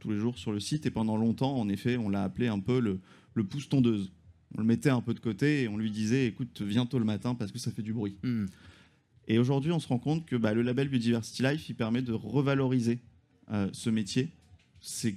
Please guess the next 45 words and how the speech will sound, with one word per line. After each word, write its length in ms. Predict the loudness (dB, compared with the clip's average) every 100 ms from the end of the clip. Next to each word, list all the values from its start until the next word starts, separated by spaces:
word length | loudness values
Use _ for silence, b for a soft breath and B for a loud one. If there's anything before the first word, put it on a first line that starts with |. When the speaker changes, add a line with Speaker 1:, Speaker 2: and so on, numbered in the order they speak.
| -6
Speaker 1:
qui 220 | -6 2
est 140 | 2 2
un 60 |
métier 320 | 0 0 0
aussi 280 | 0 0 -2
presque 440 | -2 -2 -2 -4 -4
scientifique, 580 | -2 -4 -4 -8 -8 -8
puisqu'aujourd'hui, 580 | -8 -2 0 0 0
on 140 | -2 -2
se 80 | -6
rend 100 | -6
compte 260 | -6 -6
que 200 | -4 -4 -6 B B B
grâce 340 | -2 0 0 0
au 40 |
label, 280 | 0 0 0
on 100 | 0
a 60 |
vraiment 300 | -2 -2 0
des 160 | 0 -2
acteurs 380 | -4 -4 -6 -6
qui 120 | -10
sont 240 | -4 -2 -4 B B B 0
mobilisés, 640 | 2 4 2 2 2 2 0 -20 _ _ -10
sensibles, 640 | 0 0 2 2 0 -4 -8 _ _ -20 -4
et 100 | -2
qui 140 | 0 0
vont 140 | -2
pouvoir 280 | 0 0 2
être 120 | 0
identifiés 540 | 2 0 0 -6 -2 0
justement, 480 | -2 -2 0 0
bah, 340 | 0 0 0 -4
sur 260 | -8 -4 -2
une 120 | 0
pelouse, 440 | 2 2 0 -2
euh, 160 | -6 -8 b b b
une 160 | 4 4
orchidée 440 | 2 0 4 4
qui 160 | 4 0
va 80 |
être, 220 | 2 0 -2
euh, 160 | 0
présente 580 | 0 2 2 0 -4 -4
et 120 | -4